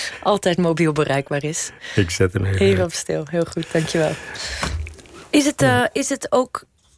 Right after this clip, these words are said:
Speaker 1: je intentie, je zegt, "We willen een ander publiek bereiken." Is het je intentie om, ehm, nou ja, de ge-, het gedegen genre van de natuurdocumentaire... wat inderdaad, je zegt, door ouder publiek en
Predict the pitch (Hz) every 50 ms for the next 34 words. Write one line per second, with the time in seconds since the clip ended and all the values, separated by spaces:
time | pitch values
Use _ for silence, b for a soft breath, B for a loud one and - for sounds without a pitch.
0 | _ - 226 214 240 - 240 220 - 233 233 233 - 214 214 - 214 214 - -
1 | 202 190 214 208 208 202 - - - 214 208 - - 196 165 - 214 - - 196
2 | 190 190 190 - - - 233 214 233 220 _ - - - 190 190 208 214 196 -
3 | 190 196 202 - - - - 185 185 185 185 185 - - - 170 165 165 160 160
4 | 156 160 165 170 180 180 180 180 165 156 156 151 165 - - - - - - -
5 | - - - - 180 156 143 170 165 190 196 - - 165 - - 165 170 175 170
6 | 151 151 - 160 160 156 156 156 - - - 196 196 170 180 170 165 - 180 175
7 | 160 - 165 165 165 156 165 160 - - 170 156 156 151 147 - 160 147 - 160
8 | 147 - - - - 165 160 - - - 143 160 180 165 165 156 - - 175 156
9 | - - 170 165 - - - 151 151